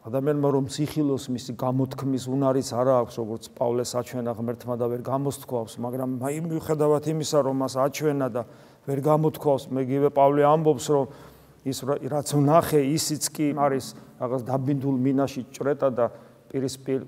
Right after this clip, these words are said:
რო წავსდგებით, მე ეს კიდე სხვა არის და ასე შემდეგ. ეს არის მარადიული სწრაფვა სიცოცხლისაკენ, სიყვარულისაკენ, ბედნიერებისაკენ, რომელსაც არ აქვს დასასრული, მაგრამ ამავე დროს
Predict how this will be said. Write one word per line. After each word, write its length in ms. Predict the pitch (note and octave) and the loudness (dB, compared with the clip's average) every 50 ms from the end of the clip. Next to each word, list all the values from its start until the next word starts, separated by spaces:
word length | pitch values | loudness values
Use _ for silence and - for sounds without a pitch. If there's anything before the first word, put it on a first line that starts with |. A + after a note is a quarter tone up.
| - - - | -14 -20 -16
რო 160 | _ B2 C3 | _ -8 -8
წავსდგებით, 600 | B2+ - C3 C3 C#3 C3+ C3 C3+ C#3 A#2 B2 A#2+ | -2 2 2 2 2 2 0 0 0 0 -2 -4
მე 140 | - A#2+ B2 | -4 -2 0
ეს 160 | B2+ B2+ A#2+ | 2 0 0
კიდე 240 | - C#3+ C3 A#2 B2 | 0 -4 -2 -2 -4
სხვა 260 | A#2 - - C3+ C#3 D3+ | -4 -4 2 6 8 8
არის 180 | D3+ C#3+ C#3 A#2+ | 8 6 4 4
და 80 | A#2+ | 2
ასე 200 | A#2+ A#2+ - B2+ | 2 2 0 -4
შემდეგ. 400 | A#2+ - D3+ D#3 D#3+ D3+ C#3 C3 B2 - | -6 -2 0 0 2 2 0 0 0 -2
ეს 180 | - C#3 - - | -8 -6 0 2
არის 240 | D#3+ D3+ D3 C#3 - - - | 4 4 4 2 0 -4 -2
მარადიული 720 | - - F3 E3+ F3 F3 D#3+ C#3+ F3 F3+ E3+ F3+ D#3+ D#3 C#3+ - - | 4 6 6 8 8 8 10 12 12 12 12 12 10 6 6 4 -2
სწრაფვა 760 | - - - - - D#3 D#3+ E3+ E3+ E3 - D#3+ D#3 C#3+ C3+ A#2+ A#2 | -10 -12 -6 -4 4 8 8 8 8 6 2 4 4 4 4 4 0
სიცოცხლისაკენ, 1040 | - - - - D#3+ - - D#3+ D3+ - - D#3+ E3 C#3+ - D#3 C#3+ - D3+ C#3 A#2+ A#2 A#2 G#2+ | -6 -12 -10 -10 -10 -2 0 0 0 0 -2 -4 -4 0 0 -2 0 0 -2 -2 -2 -4 -8 -8
სიყვარულისაკენ, 1120 | G#2+ - - - - - D#3 - - D3 D3 C#3+ D3 D3+ D#3 - - C#3+ C3 A#2+ C#3 C3 B2+ | -10 -12 -12 -12 -8 -8 -6 2 4 4 4 4 2 0 -2 0 0 -2 -2 0 -4 -4 -2
ბედნიერებისაკენ, 1040 | G#2+ B2+ C3 A#2 B2 C3 C3+ C3 C3 C#3 A#2+ C#3+ D3 - E3 D3+ C#3 - D3 C3 A2 - - - - - - - _ | -2 -4 -4 -2 0 0 2 2 2 2 0 0 -2 2 0 0 0 0 -4 -4 -6 -10 -18 -20 -20 -20 -20 -20 _
რომელსაც 540 | _ C#3+ C#3+ C#3+ D3 D#3 D3 - D3+ C#3+ B2+ | _ 0 2 2 4 2 2 2 0 -2 0
არ 180 | - C3+ C3+ C#3 D3 | 2 2 4 6 6
აქვს 220 | C#3+ C3+ A2 A2 | 6 4 2 -4
დასასრული, 680 | A2 - C#3 C3 - - D#3 D#3+ - - E3 E3 D3 C#3+ | -2 -2 -2 -2 0 2 2 2 2 2 0 0 0 0
მაგრამ 380 | C3 C3 C3 B2+ C3 C3+ C3 B2+ | 0 0 0 0 2 2 2 2
ამავე 360 | B2+ B2+ C3 C#3+ C#3+ D3 C#3+ | 2 2 4 4 6 6 6
დროს 280 | C3+ C#3 C3 C3+ C3+ C3+ | 4 4 0 0 0 -2